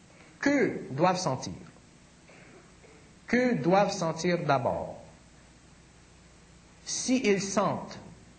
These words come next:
ce centre d'énergie, cette pulsation,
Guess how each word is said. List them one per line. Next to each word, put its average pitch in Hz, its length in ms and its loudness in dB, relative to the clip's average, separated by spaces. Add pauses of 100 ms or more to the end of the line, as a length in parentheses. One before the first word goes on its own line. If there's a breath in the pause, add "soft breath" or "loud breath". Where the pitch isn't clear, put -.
(1160)
ce 160 200 -2
centre 160 480 0
d'énergie, 120 640 -2 (880)
cette - 240 -2
pulsation, 131 680 0